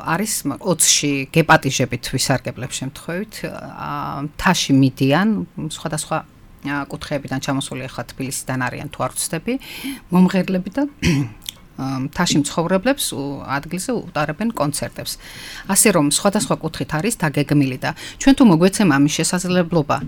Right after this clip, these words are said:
სურვილები გვაქვს ყოველთვის. ჩემი, ჩ-, არა მხოლოდ ჩემი ამ შემთხვევაში, ჩვენი, აი,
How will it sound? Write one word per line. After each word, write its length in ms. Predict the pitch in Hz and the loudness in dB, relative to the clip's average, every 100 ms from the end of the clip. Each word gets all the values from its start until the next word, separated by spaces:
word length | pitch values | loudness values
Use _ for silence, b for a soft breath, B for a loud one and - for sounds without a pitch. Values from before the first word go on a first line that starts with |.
| B B | B B
სურვილები 1080 | B - - - 277 277 285 269 196 147 143 | B 6 8 8 8 8 10 10 8 2 -2
გვაქვს 380 | 135 185 214 - | -4 -2 -2 -2
ყოველთვის. 680 | - 139 135 - - - - - - B B B - 147 | -4 -6 -6 -10 -14 -8 -6 -6 -10 B B B -10 -6
ჩემი, 380 | - 240 226 190 | 2 6 8 6
ჩ-, 260 | - - 190 | 2 0 4
არა 240 | 170 175 | 4 6
მხოლოდ 360 | 185 - 185 208 | 4 4 2 2
ჩემი 400 | - - 165 135 | 0 2 4 2
ამ 120 | 131 143 | 0 -2
შემთხვევაში, 540 | 139 139 - - 131 | -4 -6 -6 -6 -4
ჩვენი, 560 | - - 247 240 196 139 | -2 0 2 2 2 0
აი, 180 | 131 | -2